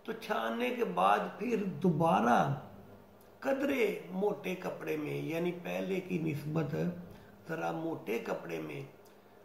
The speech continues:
उसको दोबारा से छान लेना है। और उस छने हुए पानी को दोबारा वो स्टील का जो बर्तन होगा, उसको धोकर उसमें ये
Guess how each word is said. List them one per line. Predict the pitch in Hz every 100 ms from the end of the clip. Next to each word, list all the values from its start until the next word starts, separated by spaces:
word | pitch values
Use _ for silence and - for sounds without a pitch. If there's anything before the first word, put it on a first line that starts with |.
| -
उसको | 165 139 170 160
दोबारा | 147 151 220 226
से | 202 196
छान | - 165 139 135
लेना | 135 139
है। | 131 - - - - - - - - -
और | - -
उस | - - -
छने | 196 220 285
हुए | 269 208 180 180 175 - - - - - -
पानी | 185 180 185 190
को | 185 180 165 143 - - - - - -
दोबारा | 165 170 170 175 180
वो | 170 165 160 147 - - -
स्टील | - 185 170 160
का | 165
जो | 156 160
बर्तन | 147 143 -
होगा, | 160 151 147
उसको | 147 - 160 139
धोकर | 160 139 143 156 156
उसमें | 151 165 165 151 139 - - -
ये | 143 165 165 151 139